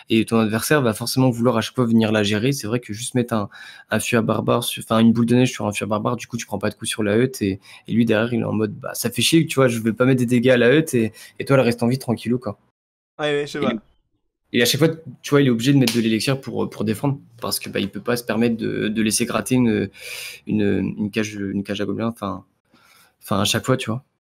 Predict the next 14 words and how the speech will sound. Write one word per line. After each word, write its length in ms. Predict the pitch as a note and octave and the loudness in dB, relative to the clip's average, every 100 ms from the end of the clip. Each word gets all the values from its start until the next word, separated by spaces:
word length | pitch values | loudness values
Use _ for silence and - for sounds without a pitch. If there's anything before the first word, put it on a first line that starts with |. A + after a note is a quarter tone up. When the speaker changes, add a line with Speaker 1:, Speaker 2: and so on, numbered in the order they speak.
| _ | _
Speaker 1:
Genre, 140 | - A#2+ | -6 -2
Speaker 2:
Ouais, 60 | |
Speaker 1:
c'est 60 | E3+ | -2
Speaker 2:
ouais, 40 | |
c'est 100 | E3+ | 0
Speaker 1:
pas, 80 | G2+ | 0
Speaker 2:
clair. 100 | F#2+ | 0
Speaker 1:
c'est 80 | - | -2
pas, 100 | G2 - | -6 -6
c'est 200 | - - | -8 -4
pas 80 | G#2+ | -2
possible, 280 | G#2 - - | -2 -4 -6
quoi. 140 | A#2 - _ _ - - - _ _ - - - - - - - - - - _ _ - | -8 -10 _ _ -8 -8 -8 _ _ -20 -20 -20 -20 -20 -20 -20 -20 -20 -20 _ _ -4
Speaker 2:
Top. 200 | E3 D#3+ | 0 0